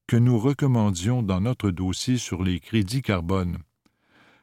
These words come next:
Grâce à cet outil, nous estimons la quantité de G E S émise en tonnes de dioxyde de carbone, C O deux, équivalent. Pendant un vol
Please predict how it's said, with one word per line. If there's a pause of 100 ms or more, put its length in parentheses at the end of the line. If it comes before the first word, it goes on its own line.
(100)
Grâce
à
cet
outil,
nous
estimons
la
quantité
de
G
E
S
émise
en (100)
tonnes
de
dioxyde
de
carbone,
C
O
deux, (320)
équivalent. (960)
Pendant
un
vol